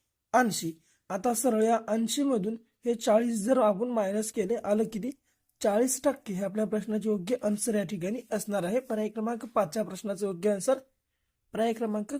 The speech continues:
क आहे, लक्षामध्ये तुम्हाला ठेवायचं आहे कशा प्रकारे काढू शकतो. पुढे बघा प्रश्न क्रमांक सहावा. बघा, हा आपला शेवटचा प्रश्न आहे. तर बघा, सिल्लोड ते पैठण अंतर एकशे ऐंशी किलोमीटर, पैठण ते वैजापूर अंतर शंभर किलोमीटर,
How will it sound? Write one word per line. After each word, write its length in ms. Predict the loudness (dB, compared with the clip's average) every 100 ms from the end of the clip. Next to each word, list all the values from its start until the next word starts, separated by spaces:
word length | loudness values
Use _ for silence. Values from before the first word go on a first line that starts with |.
| 0
क 120 | 2
आहे, 280 | 2 2 2
लक्षामध्ये 460 | 2 0 -2 -2 -2
तुम्हाला 260 | -4 -6
ठेवायचं 440 | 0 4 4 2 -2
आहे 120 | -4
कशा 240 | -4 -4
प्रकारे 360 | -6 -8 -6 -2
काढू 280 | 2 2 2
शकतो. 340 | -6 -8 -10 -10 _ _ _ 6
पुढे 140 | 8
बघा 220 | 8 6
प्रश्न 280 | 2 -2 -2
क्रमांक 360 | 0 0 0 2
सहावा. 380 | 4 4 2 -2 _ _ _ _ _ _ _ _ _ _ _ _ _ _ _ _ _ _ _ _ _ _ _ _ _ _ _ _ _ _ _ _ 2
बघा, 260 | 6 8 8
हा 160 | 10
आपला 260 | 10 10 2
शेवटचा 460 | 2 2 2 2 0
प्रश्न 280 | 0 -2 -4
आहे. 180 | -4 -4
तर 140 | -4
बघा, 180 | -4 -6 -8 _
सिल्लोड 460 | 0 4 8 8 6 2
ते 60 |
पैठण 420 | 0 0 0 0 -2
अंतर 340 | 0 -2 -2 -8 -10 _ _ _ -4
एकशे 280 | -2 0 0
ऐंशी 320 | 0 2 2
किलोमीटर, 400 | 2 2 2 0 -4 0
पैठण 340 | 2 4 2
ते 100 | 2
वैजापूर 580 | 0 2 2 0 0 0
अंतर 300 | 0 -2 -6
शंभर 360 | -6 -2 0 0
किलोमीटर, 420 | 0 0 -2